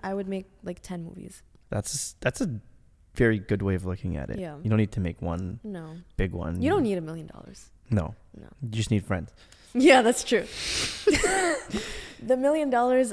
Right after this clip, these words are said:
Speaker 1: is the friends you made along the way. <laughs>
Speaker 2: Absolutely. Yeah. You can't quantify friendship. It is not financially, um,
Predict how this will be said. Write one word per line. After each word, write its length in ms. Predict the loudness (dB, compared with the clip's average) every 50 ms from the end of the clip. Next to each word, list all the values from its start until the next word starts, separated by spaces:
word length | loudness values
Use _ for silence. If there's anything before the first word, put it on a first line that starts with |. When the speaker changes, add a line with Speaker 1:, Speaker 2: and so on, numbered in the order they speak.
| -2 -2
Speaker 1:
is 160 | -2 0 0
the 80 | -2
friends 360 | -2 0 2 2 2 2 2 0
you 100 | 0 2
made 240 | 2 2 2 2 2
along 340 | 4 4 4 4 4 2 2
the 80 | 2
way. 340 | 2 2 2 0 2 2 2 2
<laughs> 60 | 4
Speaker 2:
Absolutely. 640 | 2 2 2 2 2 4 4 4 4 4 4 2 4
Yeah. 180 | 4 6 6
You 160 | 4 4 0 -2
can't 300 | 0 2 2 2 2 0
quantify 680 | 0 2 4 4 4 4 2 -2 0 2 2 2 2
friendship. 560 | 2 2 2 2 2 2 2 0 -2 -2 -4 -6
It 120 | -4 -2 -2
is 180 | -2 0 2
not 320 | 4 6 6 4 2 0 0
financially, 840 | 2 2 4 6 4 4 4 4 4 6 8 8 8 8 6 6 2 -2 -14 -20 -20 -20 -20 -20 -20 -20 -20 -14 -2 4
um, 720 | 4 6 6 6 4 4 2 2 0 -2 -2 -2 -2 -4